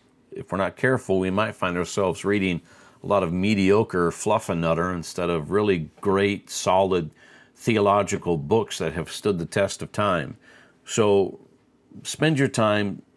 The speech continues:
mastering, studying, reading the really great books and not so much the mediocre books that are so prevalent today. Spurgeon said, "A student will find that his mental constitution is more affected by one book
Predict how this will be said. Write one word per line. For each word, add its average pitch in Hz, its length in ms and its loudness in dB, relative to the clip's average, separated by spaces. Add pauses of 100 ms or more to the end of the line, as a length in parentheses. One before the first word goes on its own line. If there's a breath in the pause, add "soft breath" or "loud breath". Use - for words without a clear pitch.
mastering, 101 840 0
studying, 90 800 0 (640 soft breath)
reading 104 460 4
the 82 100 0
really 127 220 2
great 107 580 2
books - 680 -4 (340)
and 90 240 -6
not 127 280 2
so - 180 -2
much 95 520 -2 (500 soft breath)
the 82 320 -2 (300)
mediocre 95 580 2
books 82 340 -2
that 78 160 -2
are 76 120 -2
so 80 240 -2
prevalent 73 480 -4
today. 64 440 -6 (440 soft breath)
Spurgeon 95 520 -2
said, 82 420 -2 (800 soft breath)
"A 95 100 2
student 151 420 2
will 90 120 0
find 85 400 0
that 82 100 2
his 87 180 0
mental 117 360 0
constitution 110 880 -2
is 76 160 -4
more 107 220 2
affected 85 580 -2
by 80 180 2
one 110 360 0
book 85 300 0